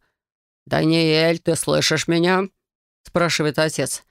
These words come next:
Ничего не говорю, разворачиваюсь и ухожу, потому что ничего хорошего или, по крайней мере, вежливого я ему ответить не в состоянии.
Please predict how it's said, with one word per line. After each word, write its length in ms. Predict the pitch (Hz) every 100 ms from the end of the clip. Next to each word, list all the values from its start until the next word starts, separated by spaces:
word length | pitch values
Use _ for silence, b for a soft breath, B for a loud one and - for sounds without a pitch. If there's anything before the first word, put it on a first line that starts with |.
| _ _
Ничего 320 | 160 - 180
не 120 | 170
говорю, 360 | 156 156 170 175
разворачиваюсь 720 | 151 139 160 170 - 147 139
и 40 | 151
ухожу, 420 | - 147 135 123 _ _
потому 260 | - 175 180
что 180 | -
ничего 320 | 175 175 175 175
хорошего 500 | 180 185 208 - 147
или, 100 | 147
по 160 | 160
крайней 320 | 156 170 160
мере, 180 | 160 156
вежливого 440 | 156 190 151 135 139
я 200 | 147 180
ему 140 | 147
ответить 460 | 139 143 139 147 b b
не 120 | 156
в 40 | 147
состоянии. 680 | 151 - 151 147 135 147